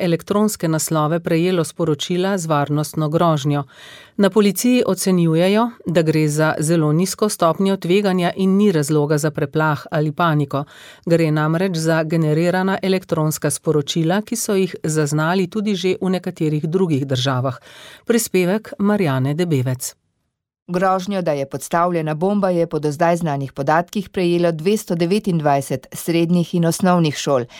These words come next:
Speaker 2: ter več vrtcev po vsej Sloveniji. Sporočila so bila poslana iz različnih naslovov, ob različnih urah, na splošne naslove vzgojno-izobraževalnih zavodov.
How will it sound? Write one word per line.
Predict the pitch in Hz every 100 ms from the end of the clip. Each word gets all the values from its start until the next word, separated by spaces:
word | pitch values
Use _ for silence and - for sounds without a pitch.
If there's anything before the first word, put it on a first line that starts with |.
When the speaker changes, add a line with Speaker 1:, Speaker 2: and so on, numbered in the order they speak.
| - -
Speaker 2:
ter | 214 185
več | 180 180
vrtcev | - 165 196 208 190 160
po | 170 160
vsej | 156 196 170
Sloveniji. | 151 131 117 123 120 107 - _ _
Sporočila | - - 156 156 202 190 175
so | -
bila | 165 143
poslana | 139 135 156 147 147 143
iz | 139
različnih | 127 131 208 - 220 196
naslovov, | 196 - 170 170 170 175 - -
ob | - 180
različnih | 175 190 220 - 220 -
urah, | 196 190 175 175 -
na | 165 143
splošne | - 165 160 165 202 190
naslove | 185 - 175 170
vzgojno-izobraževalnih | 170 160 180 180 175 165 170 170 170 165 147 147 156
zavodov. | 165 185 156 127 113